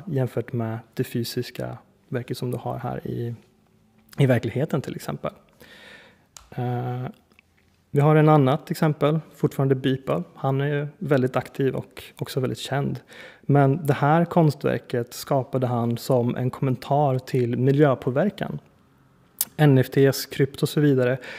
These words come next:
det påverkar ju också, eh, miljön vi har idag. Eh, så det är inte bara guld och gröna skogar, utan vi måste också tänka på vad är effekten utav det. Eh, han valde att, eh, då donera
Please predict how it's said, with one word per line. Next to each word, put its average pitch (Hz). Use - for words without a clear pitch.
det 131
påverkar 139
ju 160
också, 127
eh, 120
miljön 135
vi 139
har 131
idag. 131
Eh, 65
så -
det 135
är 135
inte 165
bara 139
guld 139
och 135
gröna 127
skogar, 123
utan 131
vi 139
måste 131
också 139
tänka 135
på 131
vad 131
är 120
effekten -
utav 151
det. -
Eh, 123
han 160
valde 143
att, -
eh, 123
då 131
donera 143